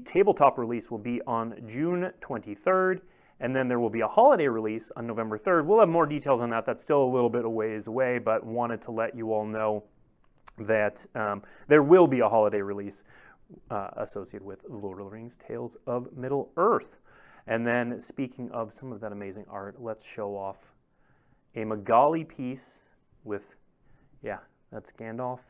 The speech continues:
facing down the Balrog. It just shows off how epic this set is going to be. Uh, Magic artists are some of the best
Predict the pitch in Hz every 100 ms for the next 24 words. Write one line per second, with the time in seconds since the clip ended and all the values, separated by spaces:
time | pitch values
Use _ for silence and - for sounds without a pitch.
0 | - 107 107 123 107 107 117 110 104 104
1 | 104 101 92 - 104 - 127 123 _ _
2 | - 139 117 113 110 107 - - - _
3 | - 139 147 175 - 135 139 127 120 -
4 | - 135 104 113 107 - _ 107 107 110
5 | 98 101 98 98 101 98 95 - - _
6 | - 104 101 123 139 135 139 - 123 123
7 | 120 - - 107 107 107 - 120 110 98
8 | 107 107 -